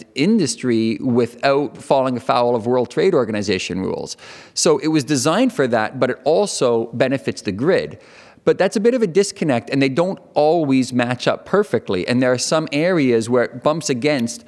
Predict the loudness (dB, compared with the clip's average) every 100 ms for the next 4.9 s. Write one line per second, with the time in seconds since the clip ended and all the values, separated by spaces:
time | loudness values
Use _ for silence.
0 | -10 -2 2 2 0 0 0 -2 -4 -4
1 | -6 -4 -4 -2 -2 -2 -4 -10 -14 -20
2 | -16 -2 0 2 0 0 2 2 2 0
3 | -2 -10 -6 0 0 0 -2 0 -2 -2
4 | -4 0 0 0 -2 0 0 0 -2